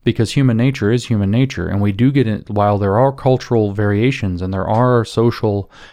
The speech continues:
aspects to it, we get insulted by violating certain things that are probably fairly universal. Like, what is considered sacred in, say,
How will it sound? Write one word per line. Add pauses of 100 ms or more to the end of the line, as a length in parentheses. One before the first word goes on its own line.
(120)
aspects
to
it,
we
get
insulted (640)
by (300)
violating
certain
things
that
are
probably
fairly
universal.
Like,
what
is
considered
sacred
in,
say,